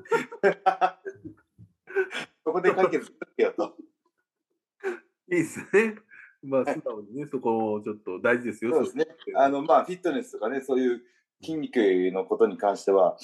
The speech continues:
Speaker 1: まあ、次々新しいね、情報がアップデートされますんで、
Speaker 2: うん、うん、うん。
Speaker 1: まあ、常に最新情報を追い続けるっていうのは大事ですよね。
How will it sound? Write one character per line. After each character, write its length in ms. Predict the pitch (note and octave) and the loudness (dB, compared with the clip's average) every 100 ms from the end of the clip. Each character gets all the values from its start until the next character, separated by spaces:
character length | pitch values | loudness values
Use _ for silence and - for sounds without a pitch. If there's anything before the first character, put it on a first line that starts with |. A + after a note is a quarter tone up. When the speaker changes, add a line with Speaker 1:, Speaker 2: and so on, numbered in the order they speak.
| - - | -14 2
Speaker 1:
ま 100 | E3+ | 2
あ、 20 | |
次 240 | E3 F#3 - | 2 -10 -8
々 340 | G3+ C3+ A2+ | 0 2 4
新 180 | C3 C3 | 4 2
し 220 | D3 A2+ | 2 -4
い 20 | |
ね、 160 | F2 F#2+ | -4 -4
情 180 | G#2+ G#2+ | -2 0
報 140 | A2+ | 0
が 120 | G2+ F#2+ | 2 0
ア 20 | |
ッ 40 | |
プ 120 | - B2 | 0 0
デ 120 | C3+ | 0
ー 20 | |
ト 60 | - | -2
さ 160 | - | -8
れ 80 | F2 | -6
ま 120 | F2 | -6
す 140 | E2+ D#2+ | -8 -12
ん 100 | C#2+ | -8
で、 300 | E2+ C#2+ - | -4 -4 -6
Speaker 2:
う 20 | A2 | -18
ん、 40 | |
う 20 | |
ん、 40 | G2 | -18
う 20 | |
ん。 20 | F#2 - | -20 -8
Speaker 1:
ま 160 | - A2+ | 0 0
あ、 100 | - | 0
常 160 | - F3+ | -2 0
に 60 | |
最 180 | B2 C3 | 2 2
新 160 | B2+ C#3 | 2 0
情 180 | C3 C#3 | 4 4
報 80 | G#2 | 4
を 140 | E2+ | 2
追 80 | G2 | 0
い 40 | |
続 200 | - G#2+ | -2 -10
け 120 | - C3+ | -2 -2
る 60 | |
っ 20 | - | -2
て 40 | |
い 40 | - | -10
う 40 | |
の 40 | D2 | -10
は 60 | |
大 180 | D#2 E2+ | -4 -4
事 100 | F#2 | -4
で 120 | G#2 | -10
す 100 | - | -10
よ 80 | - | -14
ね。 180 | G#2 - | -10 -12